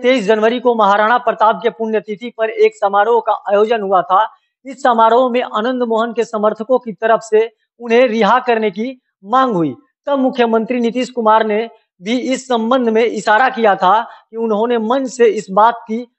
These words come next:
घोषणा की थी कि वह आनंद मोहन की रिहाई के बारे में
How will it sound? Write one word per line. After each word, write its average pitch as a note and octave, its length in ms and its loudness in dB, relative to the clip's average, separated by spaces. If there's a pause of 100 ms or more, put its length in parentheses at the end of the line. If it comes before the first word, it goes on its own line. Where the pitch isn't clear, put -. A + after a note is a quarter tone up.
(160)
घोषणा A3+ 320 -2
की A#3 180 -4
थी G3 180 -4
कि - 420 -16
वह A#3+ 160 2
आनंद A#3+ 400 0
मोहन A3+ 280 -2
की A3 120 -8
रिहाई G#3 380 0
के A3 140 0
बारे G#3 260 2
में G#3+ 240 -4